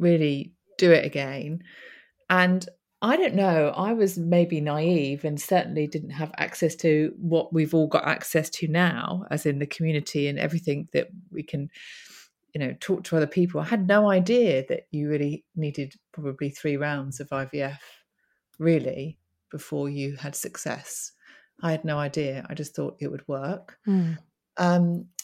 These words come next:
Speaker 1: so went down lots of other avenues, thought about lots of things and alternative routes,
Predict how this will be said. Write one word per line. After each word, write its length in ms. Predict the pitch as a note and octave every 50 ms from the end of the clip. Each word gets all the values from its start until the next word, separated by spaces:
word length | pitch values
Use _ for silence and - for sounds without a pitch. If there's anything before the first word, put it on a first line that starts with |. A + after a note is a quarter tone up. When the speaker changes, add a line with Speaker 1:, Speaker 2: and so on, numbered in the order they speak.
| - -
Speaker 1:
so 680 | F3+ - - G3 F#3+ F#3 F3+ F3 E3+ F3 E3+ D#3+ - - -
went 220 | G#3 G#3 F#3 F3+
down 180 | G3 F#3 F3 F3+
lots 160 | F3+ F3+ F3+
of 60 | F3+
other 180 | F#3 E3+ E3+ E3
avenues, 720 | E3 E3+ E3+ E3+ E3 E3+ E3+ E3 E3 D#3+ E3 E3 E3 -
thought 260 | - G3 F3 F3 F3
about 200 | - - D#3+ -
lots 180 | - C3+ - -
of 60 | -
things 520 | - E3 D#3 D#3 D3+ D3+ D#3 D3+ - - - -
and 440 | D#3 D#3 D3+ D3 D3 C#3+ C#3+ - - _ -
alternative 600 | E3 D#3+ - - F3 D#3+ D3 - - D#3 C#3+ D3
routes, 500 | D#3+ E3+ G#3 G#3 - - - - -